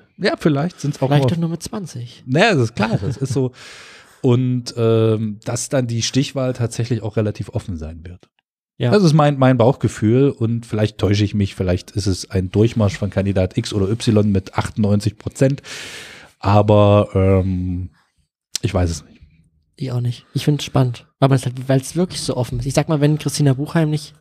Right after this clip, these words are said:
Speaker 2: angetreten wäre, würde ich klar sagen, also entweder ja, einer Durchmarsch oder eine Stichwahl. Ähm,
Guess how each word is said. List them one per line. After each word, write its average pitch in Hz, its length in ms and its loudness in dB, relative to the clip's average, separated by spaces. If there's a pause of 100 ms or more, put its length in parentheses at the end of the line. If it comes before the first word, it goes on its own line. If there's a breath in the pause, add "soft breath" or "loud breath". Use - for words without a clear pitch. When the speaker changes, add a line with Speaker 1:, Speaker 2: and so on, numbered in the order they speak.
(200)
Speaker 2:
angetreten 156 480 -2
wäre, 139 340 4
würde 135 160 2
ich - 120 -8 (480 loud breath)
klar 135 280 4
sagen, 131 300 -2
also 127 280 -8 (580)
entweder 135 500 0 (440)
ja, 139 180 -2
einer 139 260 2
Durchmarsch 156 540 2
oder 135 240 2
eine 127 160 -2
Stichwahl. 170 560 -4 (560 soft breath)
Ähm, 139 400 2